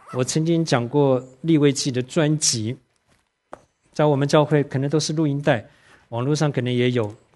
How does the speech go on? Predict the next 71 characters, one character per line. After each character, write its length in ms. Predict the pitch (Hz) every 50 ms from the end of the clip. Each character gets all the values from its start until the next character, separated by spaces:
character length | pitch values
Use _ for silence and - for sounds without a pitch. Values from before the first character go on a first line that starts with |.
| _
比 80 | - 131
较 140 | 120 143 143
细 380 | 135 - - - - 214 151 127
一 60 | 131
点 160 | 123 120 107
的 100 | 104 120
讲。 240 | 113 - 120 95 87 _ _ _ - - - _ _ _
那 300 | - 143 143 143 143 143
这 180 | 139 - 170 156
是 140 | - -
我 120 | 151 131 131
十 200 | - - 156 160
几 100 | 151 143
年 180 | 127 131 135
前 200 | 135 - 135 131
进 160 | 131 139 127 127
中 180 | - 139 131 127
国 140 | 127 117
的 80 | 107 117
时 140 | 113 - 113
候 100 | 110 110
讲 240 | 107 - 104 98 98
的， 180 | 98 110 110 107 _ _ _ _ _ _ -
呃， 240 | 127 123 120 120 117
很 220 | 110 - 120 113
多 120 | 110 147
弟 120 | 143 143 151
兄 100 | 143 143
姊 160 | 143 - 127
妹 180 | 120 123 123 123
很， 480 | 113 - 117 107 107 104 104 107 110 120 -
很， 540 | - - - 120 110 107 110 113 117 123 -
很 320 | - - - 123 120 135 143
宝 200 | - 113 98 101
贵 260 | 98 _ - 143 120
哈， 220 | 110 101 117 110
他 140 | 110 127 123
们 120 | 120 123 120
写 160 | - - 110
信 240 | 104 - - 131 120
来 240 | 113 107 107 110 - - - - - _ _
说 340 | - - 131 127 131 131 131
从 240 | 127 - 131 131 135
里 80 | 127
面 120 | 123 127 127
得 160 | 123 - 120
到 140 | 117 127 120
很 180 | - - 110
多 160 | 104 - 123 120
的 120 | 117 117
帮 280 | 110 - 123 120 127 123
助， 200 | - - 123 127
因 100 | 131 131
为 60 | 131
从 200 | 127 - 135 135
前 160 | - 135 127
读 160 | 123 - 113
这 160 | 113 110 127
些 140 | 117 113 127
东 180 | 117 127 120 123
西 240 | 120 - - 117 101 - - - - _ _
读 120 | - 123
得 80 | 120 135
很 220 | 127 - 120 107 104
辛 260 | - - 143 139 139
苦， 260 | - - - 117 104
觉 160 | 104 - 123
得 120 | 113 123 117
很 180 | - 110 101
枯 240 | 98 _ - - 127
燥， 260 | 117 - 127 110 101